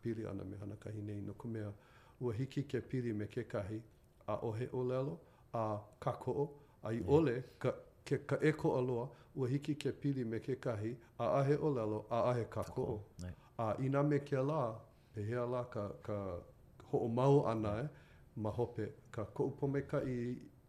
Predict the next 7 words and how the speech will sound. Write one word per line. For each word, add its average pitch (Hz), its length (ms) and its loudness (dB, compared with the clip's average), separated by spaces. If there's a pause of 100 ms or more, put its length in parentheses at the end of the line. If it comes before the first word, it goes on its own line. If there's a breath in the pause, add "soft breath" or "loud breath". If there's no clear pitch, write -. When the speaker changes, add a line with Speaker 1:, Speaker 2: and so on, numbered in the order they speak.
Speaker 1:
koʻu 143 260 2
pōmaikaʻi 135 540 0
ʻana 110 240 -6
ʻole, 107 300 -4 (440 loud breath)
ua 117 140 -2
pili 131 320 0
māua, 107 480 -4